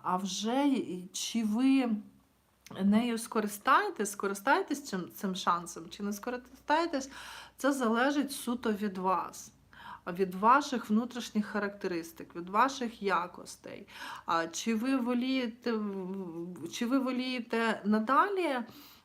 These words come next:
залишатися у якості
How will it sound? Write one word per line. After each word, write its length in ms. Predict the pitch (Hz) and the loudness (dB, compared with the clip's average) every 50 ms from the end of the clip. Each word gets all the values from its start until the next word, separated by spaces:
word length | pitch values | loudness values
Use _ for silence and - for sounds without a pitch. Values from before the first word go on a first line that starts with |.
| _ _ - - 175 | _ _ -10 -4 -2
залишатися 1300 | 190 190 220 214 233 240 226 - - 240 226 233 226 226 - 208 - - - - 208 190 185 190 185 160 | 0 2 2 2 2 2 0 0 2 6 6 6 6 2 -2 -6 -6 -6 -4 0 4 6 6 6 6 4
у 540 | - - 190 208 208 208 202 202 202 202 196 | 2 0 -2 0 0 2 2 0 0 0 2
якості 880 | 196 196 202 202 202 - 185 180 - - - - 196 185 180 180 165 | 4 4 4 4 4 0 -2 -2 -2 -8 -6 -2 0 2 2 2 0